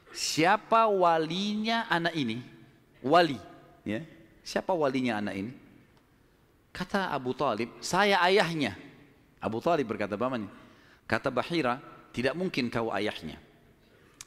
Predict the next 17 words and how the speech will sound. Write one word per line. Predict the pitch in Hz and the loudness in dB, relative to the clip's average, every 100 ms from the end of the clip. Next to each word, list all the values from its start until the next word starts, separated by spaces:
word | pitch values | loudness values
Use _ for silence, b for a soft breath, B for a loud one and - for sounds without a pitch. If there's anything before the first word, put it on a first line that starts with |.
| _ | _
Anak | 127 147 156 | 0 2 0
ini | 175 202 240 294 330 - - - | 0 0 0 0 -6 -16 -20 -12
mati | 113 120 185 247 - 196 | -4 2 2 2 -2 -4
ayahnya | 156 175 202 208 240 | 0 0 0 -2 0
waktu | 226 214 214 | 0 0 -2
dia | 233 | 0
masih | 220 240 | -2 -2
enam | 208 214 214 | 0 0 0
bulan | 220 247 226 | 0 2 2
di | 220 | 0
perut | 220 214 | -2 -2
ibunya." | 208 233 175 107 - - - - - - _ - - - _ - | 0 0 0 -2 -8 -20 -20 -20 -20 -20 _ -20 -20 -20 _ -4
Pendeta | 208 208 269 254 226 | -2 0 0 0 0
di | 175 175 - - | 0 -2 -4 -2
negeri | 180 185 190 | 0 0 0
Syam | - 269 202 | 2 2 4
tahu. | 185 139 | 4 4